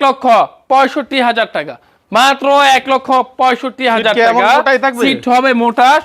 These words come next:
Speaker 1: সবকিছু হবে মোটা।
Speaker 2: আচ্ছা।
Speaker 1: মাত্র এক লক্ষ পঁয়ষট্টি হাজার টাকা। তারপর আরেকটা গাড়ি দেখাবো, সেন্ডি ছত্রিশ সাইজ, এটা হচ্ছে সেন্ডি ছত্রিশ সাইজ।
Speaker 2: হুম।
Speaker 1: এই গাড়িগুলোর রেট হচ্ছে <clears throat> মাত্র এক লক্ষ ছত্রিশ হাজার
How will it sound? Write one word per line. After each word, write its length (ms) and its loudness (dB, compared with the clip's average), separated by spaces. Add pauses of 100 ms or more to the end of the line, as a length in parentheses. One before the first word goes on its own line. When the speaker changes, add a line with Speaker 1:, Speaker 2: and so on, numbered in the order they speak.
Speaker 1:
সবকিছু 440 -4
হবে 200 0
মোটা। 340 -2 (160)
Speaker 2:
আচ্ছা। 280 -16
Speaker 1:
মাত্র 320 0 (140)
এক 240 0
লক্ষ 140 -4 (160)
পঁয়ষট্টি 360 -4
হাজার 300 -2
টাকা। 160 -10 (400)
তারপর 260 0
আরেকটা 280 0
গাড়ি 180 2
দেখাবো, 260 2 (160)
সেন্ডি 260 -2
ছত্রিশ 560 -2
সাইজ, 280 2 (340)
এটা 180 -2
হচ্ছে 160 -2 (100)
সেন্ডি 240 -4
ছত্রিশ 540 -4
সাইজ। 180 0
Speaker 2:
হুম। 320 -12
Speaker 1:
এই 160 2
গাড়িগুলোর 420 2
রেট 180 2
হচ্ছে 260 0 (400)
<clears throat> 360 -6
মাত্র 300 0 (640)
এক 240 0
লক্ষ 200 0 (160)
ছত্রিশ 360 -2
হাজার 200 -2